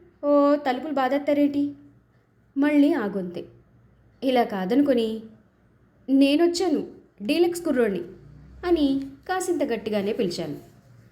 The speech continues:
ఓ రెండు నిమిషాలకి సుగుణ వాళ్ళ అమ్మ వచ్చింది. "నువ్వా, మళ్ళీ వచ్చావేటి? రావద్దని చెప్పింది కదా" అంటుండగానే లోపల నుండి సుగుణ కూడా వచ్చింది. "ఏటి మళ్ళొచ్చావు? చెప్పాను కదా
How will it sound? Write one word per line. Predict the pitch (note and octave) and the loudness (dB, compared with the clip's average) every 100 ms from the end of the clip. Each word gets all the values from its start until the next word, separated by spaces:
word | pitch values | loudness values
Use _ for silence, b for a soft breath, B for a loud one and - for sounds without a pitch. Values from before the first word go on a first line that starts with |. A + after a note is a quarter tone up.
| b b _ E4+ | b b _ 4
ఓ | E4 | 6
రెండు | C#4 A3+ | 4 2
నిమిషాలకి | G#3 F#3+ - D4+ D#4 C4+ A3+ A3+ - _ - | -2 -4 -4 -2 -2 -4 -4 -6 -12 _ -16
సుగుణ | G3+ F#3+ B3 | -10 -4 -2
వాళ్ళ | D#4 C#4+ | 2 2
అమ్మ | G#3+ F#3 | 2 -2
వచ్చింది. | A#3 F#3 - F3 - - _ _ _ _ _ _ _ _ _ | -4 -4 -8 -12 -12 -20 _ _ _ _ _ _ _ _ _
"నువ్వా, | A3+ A3 A#3+ C#4 B3 A#3 F3+ - _ - | -4 0 2 4 2 -2 -6 -14 _ -10
మళ్ళీ | A3 G#3+ A#3 | -6 -2 -2
వచ్చావేటి? | A#3+ D4+ D4+ D4+ E4 E4+ F4 - - _ G#3+ | 0 0 0 0 2 2 0 -8 -18 _ -10
రావద్దని | G#3+ A3+ A#3 E4+ | -4 -2 4 4
చెప్పింది | E4+ E4+ F4 F4 | 4 2 2 2
కదా" | D#4+ F#3+ F3 - _ _ _ _ | 2 -2 -8 -16 _ _ _ _
అంటుండగానే | G3 G#3+ G#4 G#4+ A4 F4 D#4 C#4 C4 - - _ G3+ | -10 -6 -2 0 2 2 2 0 0 -8 -16 _ -8
లోపల | G3 C#4+ E4+ | -2 4 6
నుండి | C#4+ A#3 | 6 2
సుగుణ | C#4+ G3 A3 | -2 -4 -4
కూడా | D4 A3 G#3 | -2 -2 -2
వచ్చింది. | F3+ - D3 - _ _ _ _ _ _ _ - | -4 -10 -14 -16 _ _ _ _ _ _ _ -4
"ఏటి | G3+ G#3 D4 | 0 2 4
మళ్ళొచ్చావు? | C#4+ B3 C#4 C#4 E4 E4+ - - _ - A#3+ | 4 4 0 0 -2 -4 -8 -18 _ -12 -8
చెప్పాను | A#3 E4 F4 | -2 4 4
కదా | D#4 F#3 | 4 -2